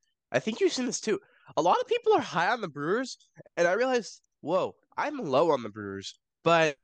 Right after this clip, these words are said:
I'm, I'm gonna, I'm gonna stay on course, and I'm gonna be low on the Brewers 'cause I don't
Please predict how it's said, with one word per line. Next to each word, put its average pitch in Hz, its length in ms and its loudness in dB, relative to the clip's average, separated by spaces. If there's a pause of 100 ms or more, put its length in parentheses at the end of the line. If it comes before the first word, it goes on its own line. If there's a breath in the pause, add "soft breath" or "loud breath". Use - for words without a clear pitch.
(640)
I'm, 180 240 2
I'm 208 100 2
gonna, 262 340 4
I'm - 80 2
gonna 277 280 2
stay 131 520 0 (120)
on 117 180 0 (100)
course, 117 540 0
and 110 140 -6
I'm 113 80 -4
gonna 117 160 -6
be 117 160 -6
low 107 180 -2
on 107 120 0
the 107 60 -8
Brewers 98 420 -6
'cause 120 380 -2 (540)
I 135 160 0
don't 285 280 -2